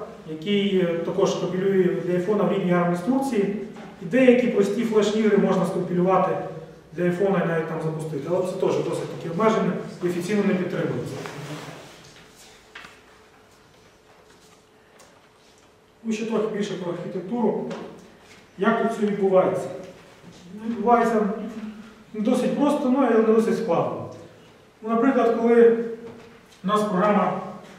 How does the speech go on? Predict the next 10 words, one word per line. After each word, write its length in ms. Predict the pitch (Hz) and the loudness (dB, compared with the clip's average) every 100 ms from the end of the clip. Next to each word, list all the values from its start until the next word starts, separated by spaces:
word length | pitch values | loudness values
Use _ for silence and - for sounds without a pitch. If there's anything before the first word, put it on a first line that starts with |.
| - | -16
виконує 380 | 165 220 220 208 | 2 6 6 6
якусь 340 | 202 - - | 4 2 -2
дію, 400 | - 277 254 - - - - - - - - - - | 4 6 6 2 -2 -8 -12 -16 -20 -20 -20 -20 -16
що 220 | - 226 220 | 0 4 6
вона 140 | 202 | 6
робить? 260 | - - - | 4 2 2
Вона 180 | 220 | 4
робить 300 | 220 202 196 185 | 6 6 4 0
апі 340 | 185 202 269 | 0 -2 2
call 180 | 285 | 4